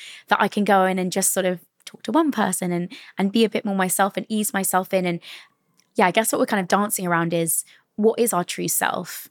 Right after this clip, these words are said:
You know, I'm sat here today saying, "I think this is the true me," but, but really, I think we are ever evolving and picking up things and dropping things and learning as we go. So it's hard to sort of pinpoint the fact that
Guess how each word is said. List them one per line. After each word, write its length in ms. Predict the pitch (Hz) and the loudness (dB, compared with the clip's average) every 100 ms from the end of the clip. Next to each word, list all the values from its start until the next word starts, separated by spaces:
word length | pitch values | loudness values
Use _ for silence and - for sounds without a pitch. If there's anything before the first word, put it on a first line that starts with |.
| _ | _
You 100 | 196 | -2
know, 120 | 180 180 | 2 4
I'm 140 | 190 | 2
sat 200 | - 208 | 2 2
here 120 | 196 | 0
today 300 | - 190 175 | 0 0 2
saying, 600 | 170 196 180 175 175 180 - - | 2 2 2 0 -4 -8 -16 -8
"I 80 | 196 | -2
think 260 | 202 202 - | 0 0 0
this 160 | 185 | -2
is 60 | 180 | -2
the 80 | - | -6
true 260 | - 190 180 | -2 0 2
me," 240 | 202 165 | 0 0
but, 200 | 170 165 - - - - | 0 -2 -6 -20 -4 0
but 160 | 190 | 2
really, 560 | 208 226 190 185 185 208 - _ - | 4 4 4 -2 -4 -10 -20 _ -2
I 100 | 180 | -2
think 240 | 175 202 202 | 0 -2 2
we 100 | 190 | 2
are 120 | 196 | 2
ever 280 | 185 185 180 | 0 2 2
evolving 640 | 170 175 185 180 180 - | 2 0 0 0 -2 -2
and 360 | 180 170 170 165 - - | -2 -2 -2 -4 -12 -10
picking 280 | - - 185 | -8 -4 -2
up 120 | 175 | -2
things 320 | - 175 170 | -2 -2 -2
and 120 | 170 | -4
dropping 340 | 170 175 180 175 | -4 -2 -2 -4
things 320 | 175 165 165 | -2 -4 -2
and 140 | 170 | -2
learning 320 | 175 180 175 165 | 0 0 0 -6
as 100 | - | -8
we 80 | |
go. 340 | 160 202 180 170 | -2 0 2 0
So 420 | - 180 170 170 - - - - - _ - | 2 4 4 0 -4 -20 -20 -20 -20 _ 0
it's 160 | 226 - | 0 0
hard 360 | - 208 208 | 0 2 2
to 60 | 202 | 0
sort 160 | - 185 | -2 -2
of 100 | - | -4
pinpoint 460 | - 240 226 175 | -2 0 -2 -6
the 80 | 165 | -6
fact 320 | - 175 - | -2 -4 -2
that 180 | 170 | -4